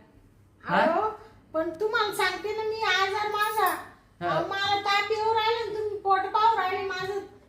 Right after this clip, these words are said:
Speaker 1: ताप नुसता तुम्हाला इथं ताप आलाय असं आहे का?
Speaker 2: हा.
Speaker 1: अख्ख्या शरीराला ताप येतो.
Speaker 2: हा.
Speaker 1: हा, मग?
Speaker 2: मग?
Speaker 1: काय दुखलं तर अख्ख्या शरीराला ता-, त्रास होतो त्याचा.
Speaker 2: हा, बरोबर आहे.
Speaker 1: मग खाली मला सांगा, तुम्हाला पायाला लागलं.
Speaker 2: हा.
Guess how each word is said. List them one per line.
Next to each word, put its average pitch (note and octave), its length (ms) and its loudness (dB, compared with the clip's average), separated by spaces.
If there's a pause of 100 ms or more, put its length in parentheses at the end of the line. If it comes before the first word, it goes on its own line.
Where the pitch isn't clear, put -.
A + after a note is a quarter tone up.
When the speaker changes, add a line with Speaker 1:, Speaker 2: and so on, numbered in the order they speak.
(160)
Speaker 1:
ताप A#3+ 340 8
नुसता A#3+ 320 0
तुम्हाला A#3+ 360 4
इथं A3 280 2
ताप A#3+ 280 6
आलाय A#3 280 6
असं A3 260 2
आहे G#3 140 4
का? G#3+ 120 -2 (360)
Speaker 2:
हा. F3+ 160 0
Speaker 1:
अख्ख्या A3+ 180 2
शरीराला A#3+ 520 6
ताप A3 200 6
येतो. G3+ 220 2 (520)
Speaker 2:
हा. D#4 380 0 (100)
Speaker 1:
हा, F#3+ 180 10
मग? A#3 240 8 (920)
Speaker 2:
मग? D#4 80 -8 (360)
Speaker 1:
काय G3+ 160 8
दुखलं A#3 480 4
तर A#3+ 140 6
अख्ख्या A3+ 280 6
शरीराला A#3+ 340 2
ता-, G#3+ 360 4
त्रास G#3 220 0
होतो F3 240 -2
त्याचा. C3 260 0 (400)
Speaker 2:
हा, D4 260 -2
बरोबर F#4+ 380 0
आहे. D#4 100 -4
Speaker 1:
मग G3+ 260 4 (320)
खाली G3+ 280 6
मला A#3 260 6
सांगा, A#3 220 4
तुम्हाला A3+ 260 2
पायाला A3+ 440 6
लागलं. G3+ 360 4 (340)
Speaker 2:
हा. D4 180 -4